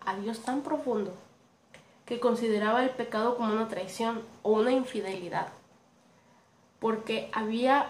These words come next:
depositado su confianza sobre él. Dios había depositado la confianza sobre José, y él, él, él era recíproco hacia, a esa, hacia ese amor que Dios le tenía a José. Y José amaba a Dios,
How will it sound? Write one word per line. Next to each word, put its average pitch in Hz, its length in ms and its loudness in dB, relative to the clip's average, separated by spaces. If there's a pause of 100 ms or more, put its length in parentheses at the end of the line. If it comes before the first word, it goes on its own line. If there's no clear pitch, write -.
(120)
depositado 226 680 -2
su 247 160 -6
confianza 208 640 -4
sobre 190 480 -6 (100)
él. 262 220 0 (680)
Dios 285 320 0
había 247 280 2
depositado 233 640 -2
la 220 140 0
confianza 214 460 -6
sobre 262 520 2
José, 220 480 -6 (1080)
y 233 140 0
él, 247 240 6
él, 262 220 2 (120)
él 233 240 0
era 247 300 4 (380)
recíproco 220 640 -6
hacia, 208 280 -6
a 202 200 -2
esa, 208 280 -4
hacia 208 600 -2
ese 202 220 -4
amor 214 280 -2
que 214 140 -6
Dios 196 200 -6
le 202 80 -6
tenía 202 340 -8
a - 20 -14
José. 208 380 -12 (1120)
Y 208 180 0
José - 420 -4
amaba 202 360 0
a 185 40 -8
Dios, 247 220 0